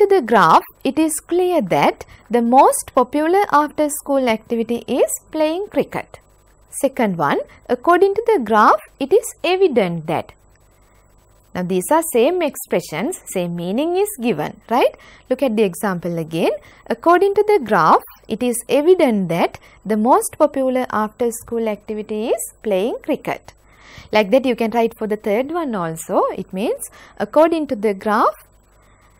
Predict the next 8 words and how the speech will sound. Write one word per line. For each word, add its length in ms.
the 120
most 380
popular 420
after-school 760
activity 560
is 180
playing 300
cricket." 480